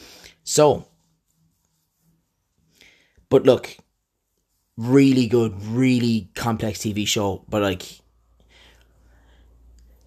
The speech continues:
it might be an opportunity to delve into the more mental health aspect type things, because when you're looking at Mark Spector and you're looking at the condition he has,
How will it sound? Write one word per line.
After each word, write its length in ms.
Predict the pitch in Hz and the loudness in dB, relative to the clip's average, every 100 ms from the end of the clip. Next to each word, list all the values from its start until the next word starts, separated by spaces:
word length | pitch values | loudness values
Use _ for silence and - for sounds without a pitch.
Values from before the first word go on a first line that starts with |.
| _ - | _ 2
it 220 | 135 135 | 2 2
might 320 | 127 135 135 | 2 2 2
be 500 | 135 127 123 120 - _ _ _ | 0 0 0 -4 -8 _ _ _
an 120 | 127 | -4
opportunity 920 | 127 117 120 - 123 117 110 113 110 - | -2 -4 -6 -2 -2 0 -2 -2 -2 -6
to 480 | - 117 110 110 101 - | -4 -2 0 -4 -6 -2
delve 300 | 120 113 113 | 0 2 0
into 160 | 113 | -4
the 100 | 110 | -4
more 180 | 107 107 | -4 -4
mental 320 | 104 107 - | -6 -8 -8
health 240 | 95 139 135 | -4 -2 -2
aspect 360 | 120 - 110 | -2 -4 -6
type 300 | 120 107 - | -4 -6 -8
things, 640 | - - - 117 107 98 | -20 -20 -10 -6 -6 -6
because 580 | - 110 - 110 104 104 - | -8 -8 -4 -2 -2 -6 -6
when 160 | 120 113 | -2 0
you're 120 | 110 | 0
looking 340 | 110 123 131 | 2 2 2
at 80 | 127 | 0
Mark 220 | 131 110 | 0 0
Spector 400 | - 120 107 117 | -2 -6 -6 -6
and 100 | 110 104 | -6 -4
you're 80 | |
looking 260 | 101 123 127 | -2 -2 -2
at 80 | 120 | -4
the 80 | 120 | -6
condition 480 | 113 110 110 - | -6 -6 -4 -4
he 60 | 104 | -6
has, 460 | 101 107 101 - | -6 -6 -4 -6